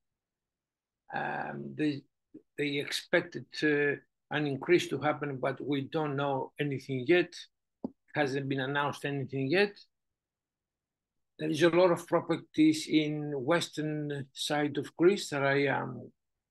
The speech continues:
sort of, uh, control with a colleague of mine over there. A lot of factories, warehouses, uh, close to the port, because we've got a big port in Patras,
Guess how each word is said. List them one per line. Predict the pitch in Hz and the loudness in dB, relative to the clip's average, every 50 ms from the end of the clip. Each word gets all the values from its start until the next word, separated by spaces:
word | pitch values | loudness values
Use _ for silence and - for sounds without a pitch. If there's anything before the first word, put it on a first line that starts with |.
| _ _ _ _ _ - | _ _ _ _ _ -14
sort | - - - 147 139 143 131 | -6 -2 0 2 2 2 0
of, | - - - - | -2 -4 -6 -2
uh, | 139 131 131 135 131 131 131 131 131 - - - _ _ _ _ _ _ _ _ _ - | 0 0 0 0 0 0 -2 -2 -4 -4 -6 -12 _ _ _ _ _ _ _ _ _ -8
control | - 143 135 127 135 - 185 185 180 170 | -6 -4 -4 -4 2 4 6 8 8 8
with | 131 127 120 - | 6 4 -2 -4
a | 135 - | -6 -4
colleague | - 160 170 175 175 180 160 170 | 0 4 6 6 6 4 4 0
of | 160 - 165 | -2 -2 0
mine | 175 175 175 175 175 | 0 2 2 2 0
over | 180 165 185 180 | 0 0 2 2
there. | 208 233 254 262 247 - _ _ _ _ _ _ _ _ _ _ _ _ _ _ _ _ - | 2 2 2 0 -2 -8 _ _ _ _ _ _ _ _ _ _ _ _ _ _ _ _ -4
A | - | 0
lot | 147 160 165 160 | 2 2 2 2
of | 147 - | 0 -2
factories, | - 175 175 175 - - 180 175 170 175 175 170 160 - - 139 | -2 -2 -2 -2 0 2 4 6 8 8 8 8 6 2 -4 -4
warehouses, | 127 156 170 175 170 - 160 160 165 165 165 156 143 151 160 160 156 151 - - - 160 | 0 2 4 4 4 2 0 0 0 0 0 0 0 0 0 0 0 0 -4 -4 -2 0
uh, | 151 151 151 147 147 147 143 143 - | 2 2 2 2 2 0 0 -2 0
close | 160 160 160 160 143 - - | 2 2 2 2 0 -2 -4
to | 139 | -4
the | 143 143 143 - _ | -4 -4 -4 -4 _
port, | 170 180 175 170 175 - - - _ _ _ _ _ _ _ - | 2 2 2 2 0 -4 -14 -20 _ _ _ _ _ _ _ -16
because | 131 - 160 156 147 139 | -8 -4 -2 0 2 4
we've | 151 156 147 156 | 4 4 4 6
got | 165 160 | 4 4
a | 151 139 | 4 4
big | 127 123 151 170 165 170 - _ - | 4 4 4 4 4 2 -2 _ 0
port | 165 160 156 160 - | 2 2 2 2 0
in | 151 147 139 143 | -2 -2 -2 -2
Patras, | - 160 170 175 - - 226 233 233 226 - - - | 0 0 0 0 0 0 0 0 0 0 -4 -8 -10